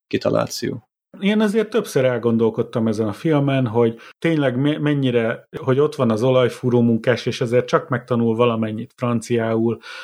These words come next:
Speaker 2: akkor ott van egy csomó minden, hogy,
Speaker 1: Ezeket,
Speaker 2: hogy
Speaker 1: igen, ezek lejöttek nekem is róla,
Speaker 2: Így van,
Speaker 1: persze.
Speaker 2: és, és akkor egy csomó, de egy csomó minden lejött mi-, más is. Ami továbbra is,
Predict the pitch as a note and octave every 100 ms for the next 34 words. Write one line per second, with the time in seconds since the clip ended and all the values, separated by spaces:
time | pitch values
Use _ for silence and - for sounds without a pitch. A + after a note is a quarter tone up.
0 | - E3+ D3+ F#3+ F#3+ F#3 C3+ A#2 - D3+
1 | C3 A#2 A#2+ B2+ B2 A2+ A#2+ A#2+ C#4 C4+
2 | C4+ C4 C4 D#4 D#4 D#4 D4+ C#3+ D3 E3
3 | - - A2 G#2 - A2+ A2 - G2+ F#2+
4 | - - B2 A#2 C3 A#2 C3 C#3+ - _
5 | _ _ D#3+ - F#3+ - G3 G3 C#4 A3
6 | E3 E3+ E3+ B3 A3 D#3 D3+ D3 D3 D3+
7 | - D#3 D#3+ D3 C3+ - D3+ D3+ D3 C3+
8 | A2 - C3+ - _ _ _ - F#3 G#3+
9 | C4+ A3 C#3 B2+ C3+ C#3 -